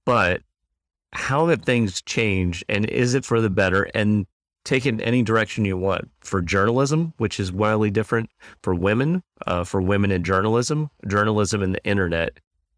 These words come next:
How does it feel to you all these years later to still be doing your craft and with all these changing dynamics?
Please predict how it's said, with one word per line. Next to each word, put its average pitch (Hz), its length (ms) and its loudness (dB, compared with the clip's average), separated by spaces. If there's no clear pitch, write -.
How - 120 -2
does 120 120 2
it 107 80 -4
feel 117 220 2
to 101 60 2
you 98 420 2
all 95 180 0
these 92 200 0
years 92 180 -2
later 90 420 0
to 87 80 -2
still 104 320 0
be 95 320 2
doing 95 360 0
your 85 120 -2
craft 85 560 -2
and 85 280 -6
with 95 220 -2
all 95 160 2
these 87 240 -4
changing 90 380 -2
dynamics? 80 600 -6